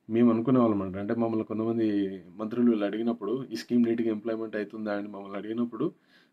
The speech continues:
మేము ఎగ్జాక్ట్గా కొంతమంది చెప్పేవాళ్ళం, కొంతమంది, కానీ కొంత వాళ్ళకి భజన వాళ్ళు ఉంటారు,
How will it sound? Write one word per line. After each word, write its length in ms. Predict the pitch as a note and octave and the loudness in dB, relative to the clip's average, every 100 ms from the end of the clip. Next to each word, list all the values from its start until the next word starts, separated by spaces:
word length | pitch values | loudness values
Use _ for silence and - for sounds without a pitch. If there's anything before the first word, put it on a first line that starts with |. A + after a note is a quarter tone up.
| - | 2
మేము 180 | B2+ A#2+ | 6 6
ఎగ్జాక్ట్గా 420 | A2+ B2+ C3+ C#3 | 4 2 2 0
కొంతమంది 340 | B2+ A#2 B2 | 2 4 6
చెప్పేవాళ్ళం, 300 | A2 A#2 A2 | 4 2 0
కొంతమంది, 480 | C3+ A#2+ A#2+ B2 C3 | 0 2 4 4 2
కానీ 480 | B2+ A#2+ C#3 A2 A#2+ - | 2 0 2 0 -2 -4
కొంత 120 | A2+ | 0
వాళ్ళకి 420 | A#2 A2+ G#2+ A2 G#2 | 2 2 2 0 -2
భజన 320 | G#2 A2+ B2+ | -2 2 4
వాళ్ళు 460 | B2+ A#2 A2+ A2+ | 4 4 4 2
ఉంటారు, 300 | G#2+ G2 F#2+ | 0 -4 -8